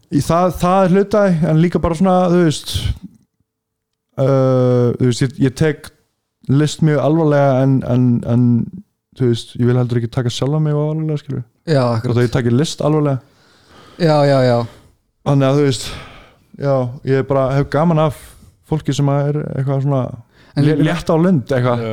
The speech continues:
Speaker 2: Já.
Speaker 1: En, en síðan aftur á móti hef maður líka gaman af einhverjum gaurum sem eru bara alveg bara, bara, bara m-, merg, bara stífir að þig, bara, þú veist.
Speaker 2: Já.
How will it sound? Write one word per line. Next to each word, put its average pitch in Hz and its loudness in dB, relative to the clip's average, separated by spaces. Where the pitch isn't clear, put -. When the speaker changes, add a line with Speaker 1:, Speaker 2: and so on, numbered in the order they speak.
Speaker 2:
Já. 160 2
Speaker 1:
En, 143 2
en 165 -2
síðan 170 0
aftur 170 -2
á - 0
móti 165 0
hef 160 2
maður 156 2
líka 175 0
gaman 165 0
af 156 2
einhverjum 151 -2
gaurum 156 2
sem 151 2
eru 151 0
bara 151 0
alveg 147 0
bara, 131 0
bara, 123 2
bara 131 0
m-, 139 2
merg, 151 0
bara 135 -2
stífir 151 2
að 139 2
þig, - -6
bara, 127 0
þú 143 -4
veist. 123 -6
Speaker 2:
Já. 135 2